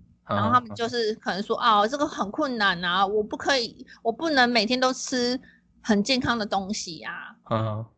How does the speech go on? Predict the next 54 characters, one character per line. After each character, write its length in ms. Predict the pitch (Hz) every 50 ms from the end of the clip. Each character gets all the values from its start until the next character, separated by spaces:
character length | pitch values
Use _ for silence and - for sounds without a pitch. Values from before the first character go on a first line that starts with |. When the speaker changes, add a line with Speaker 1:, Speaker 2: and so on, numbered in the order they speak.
| _ _ _ _ _ _
Speaker 2:
对， 320 | - 247 208 160 - - -
可 140 | - 233 233
是 120 | 277 320
他 120 | 370 311
这 100 | 311 311
种 80 | 311 277
就 80 | 262 277
是 140 | 285 294 269 247
让 240 | 254 285 285 254 240
你， 240 | 226 202 185 - - _ _ _ _ _ _
你 120 | 240 233
不 120 | 208 254
用 100 | 277 320
去 160 | 349 - 403 427
舍 220 | - - 233 220
弃 200 | 247 - 302 285
掉 220 | 254 247 285 269
你 80 | 240 214
原 160 | 185 202 233
本 140 | 240 220 208
在 120 | 214 214
吃 220 | 214 - - 226 220
的， 140 | 214 208 196
你 180 | 208 226 262
只 160 | 262 285 240
是 180 | 220 - 302 294
增 320 | - - - 269 269 277
加 220 | - - 294 254 254
一 140 | - 330 -
点 260 | - 294 220 220 240
点 260 | 233 220 185 165 - - - _ _ _ _ _ _
比 100 | - 214
较 160 | - 311 294
健 200 | 294 - 285 269
康 160 | - 262 240
的 40 | 226
东 160 | 226 214 226
西 140 | 226 226 220
进 240 | 208 - 208 185 185
去， 420 | - - - 185 151 - - _ _ _ _ _ _ _
这 80 | 214
样 160 | 196 - 202
子。 100 | - - -
Speaker 1:
那， 140 | 214 226 - 196
那 120 | 196 220
你 140 | 208 165 123
那 100 | 120 175
个 160 | 165 156 - -
五 200 | 127 113 104 107
乘 320 | - - - 113 107 113
五 160 | - 127 117 101
乘 300 | - - 107 95 98 -
五 180 | 104 - 104
是， 320 | 107 - 160 143 123 110